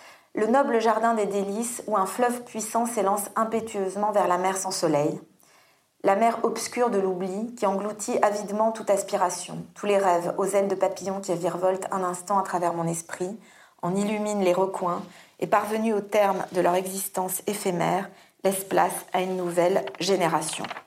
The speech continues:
Encore une fois, la métaphore de l'engendrement. On dirait La mort de la phalène de Virginia Woolf. Cette nouvelle, je ne sais pas si vous connaissez cette brève nouvelle d'une page et demie extraordinaire de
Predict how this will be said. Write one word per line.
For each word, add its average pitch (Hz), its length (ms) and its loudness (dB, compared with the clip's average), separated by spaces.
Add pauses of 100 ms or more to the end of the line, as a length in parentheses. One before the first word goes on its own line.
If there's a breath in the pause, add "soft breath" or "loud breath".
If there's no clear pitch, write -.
(160)
Encore 180 300 2
une 165 100 2
fois, 202 380 2
la 190 100 2
métaphore 175 500 0
de 196 100 0
l'engendrement. 175 560 0
On 175 40 0
dirait 220 200 2
La 233 100 6
mort 220 180 2
de 220 80 0
la 196 80 4
phalène 202 360 0
de 190 60 -2
Virginia 175 400 -6
Woolf. - 220 -8 (800 loud breath)
Cette 180 160 -2
nouvelle, 185 200 0
je - 60 -10
ne - 40 -12
sais - 40 -14
pas - 60 -12
si - 60 -14
vous - 60 -20
connaissez 185 280 -6
cette - 400 -10
brève 196 260 0
nouvelle 185 320 2
d'une 175 160 -8
page 180 180 0
et 180 60 -6
demie 175 220 -6
extraordinaire 185 600 -4
de 170 80 -10